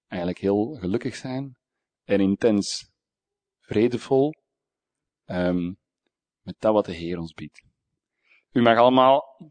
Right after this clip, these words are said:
Johannes vier opslaan. Johannes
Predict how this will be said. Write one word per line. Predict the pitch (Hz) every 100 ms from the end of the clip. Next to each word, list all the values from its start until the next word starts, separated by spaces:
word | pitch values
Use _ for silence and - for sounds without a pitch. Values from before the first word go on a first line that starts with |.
| _ _ _ _ _ - -
Johannes | 104 104 110 117 117 - - _
vier | 110 90 110 120 131 - - _ _ _ _ _ _ _
opslaan. | - 143 - - 120 135 127 _ _ _ _ _ _ _ _ _ _ _ _ _ _ _
Johannes | 90 85 92 98 -